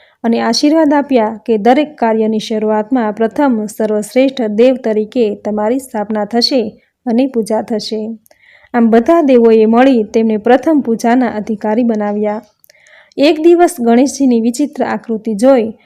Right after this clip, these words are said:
ચંદ્ર તેની મશ્કરી કરવા લાગ્યો. તેથી ગુસ્સે થઈ ચંદ્રને શ્રાપ આપ્યો કે "તું નિસ્તેજ થઈ જશે." આમ ચંદ્રનું તેજ ક્ષીણ થતાં બધા દેવો ધ્રુજી ઉઠ્યા.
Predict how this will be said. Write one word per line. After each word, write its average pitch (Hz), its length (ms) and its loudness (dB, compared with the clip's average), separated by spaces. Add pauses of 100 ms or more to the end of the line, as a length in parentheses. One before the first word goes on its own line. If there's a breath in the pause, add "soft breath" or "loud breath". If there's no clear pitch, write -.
(240 soft breath)
ચંદ્ર 262 340 4
તેની 214 280 -2
મશ્કરી 262 440 -2
કરવા 220 340 -2
લાગ્યો. 214 560 -4 (240)
તેથી 247 280 2
ગુસ્સે 214 360 -4
થઈ 254 340 0
ચંદ્રને 240 500 0
શ્રાપ 247 420 0
આપ્યો 226 380 -2 (480 soft breath)
કે 254 80 2
"તું 247 200 4
નિસ્તેજ 269 600 2
થઈ 233 260 0
જશે." 220 540 -4
આમ 233 180 2
ચંદ્રનું 294 560 2
તેજ 247 400 2
ક્ષીણ 226 300 -2
થતાં 233 440 -4
બધા 226 280 0
દેવો 214 280 0
ધ્રુજી 220 360 -2
ઉઠ્યા. 247 480 -2